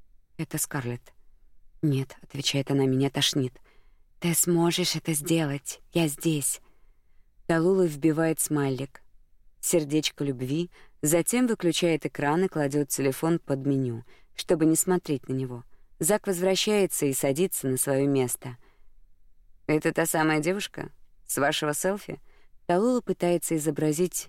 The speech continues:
недоумение, но понимает, что получается неубедительно.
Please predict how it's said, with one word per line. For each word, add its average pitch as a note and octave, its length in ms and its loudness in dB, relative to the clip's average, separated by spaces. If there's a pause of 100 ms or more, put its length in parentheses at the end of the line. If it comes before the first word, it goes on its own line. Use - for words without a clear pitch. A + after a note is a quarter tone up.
недоумение, D#3+ 760 4
но C#3 200 2
понимает, D3 480 2
что - 180 -6
получается C3+ 680 0
неубедительно. A#2+ 880 -4